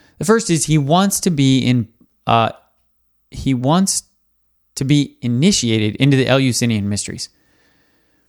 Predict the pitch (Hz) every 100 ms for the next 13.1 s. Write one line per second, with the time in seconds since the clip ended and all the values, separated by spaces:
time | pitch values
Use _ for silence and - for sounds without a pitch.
0 | _ _ _ _ - 135 139 127 113 -
1 | 95 - _ _ _ _ 117 135 135 -
2 | 131 120 117 117 - 117 123 120 110 110
3 | 113 120 127 123 123 123 113 101 113 107
4 | 120 117 117 110 113 123 - 110 107 -
5 | - 117 107 113 110 101 104 - - -
6 | 113 120 110 98 - 156 139 104 95 92
7 | - - 107 98 92 - - 113 - 110
8 | 104 110 117 113 110 123 127 117 120 117
9 | 107 - 151 151 143 135 160 165 120 113
10 | 147 147 - _ _ _ _ - 120 -
11 | - - _ _ _ 113 113 110 104 120
12 | 139 135 - 135 135 135 180 175 135 180
13 | -